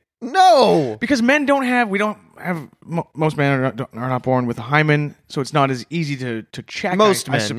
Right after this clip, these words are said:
Speaker 2: suppose. Yeah. Um, so it's sort of,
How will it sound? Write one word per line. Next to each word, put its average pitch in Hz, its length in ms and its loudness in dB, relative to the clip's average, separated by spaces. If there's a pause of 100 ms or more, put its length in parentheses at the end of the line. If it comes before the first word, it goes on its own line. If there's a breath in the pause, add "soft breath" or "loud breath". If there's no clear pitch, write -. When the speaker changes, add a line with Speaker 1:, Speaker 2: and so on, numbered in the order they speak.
(120)
Speaker 2:
suppose. 104 240 -10
Yeah. 120 260 -4 (760 loud breath)
Um, 127 520 2 (120)
so 151 280 2
it's 139 100 0
sort 156 180 4
of, 123 240 -4